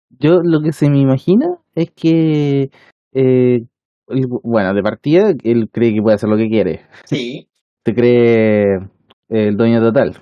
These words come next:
Speaker 1: cuando dueño total
Speaker 2: Solamente hay uno.
Speaker 1: Dos, quizás. <laughs> Pero después hablamos de eso.
Speaker 2: También.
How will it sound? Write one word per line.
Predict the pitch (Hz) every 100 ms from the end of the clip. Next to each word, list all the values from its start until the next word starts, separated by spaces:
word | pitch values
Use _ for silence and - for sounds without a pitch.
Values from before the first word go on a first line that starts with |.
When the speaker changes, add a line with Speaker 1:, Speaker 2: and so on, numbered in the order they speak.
| -
Speaker 1:
cuando | 101 98 95 95
dueño | 104 104 104
total | 101 101 107 107 110 107 _ _ _
Speaker 2:
Solamente | - 139 131 135 156 151
hay | 160 196
uno. | 147 113 113 _ _ _ -
Speaker 1:
Dos, | 247 277 143
quizás. | - 123 87 - _
<laughs> | 170 - - _ _ _ -
Pero | 131
después | 151 151 196
hablamos | 185 185 160
de | 123
eso. | - - _ _ -
Speaker 2:
También. | - 170 113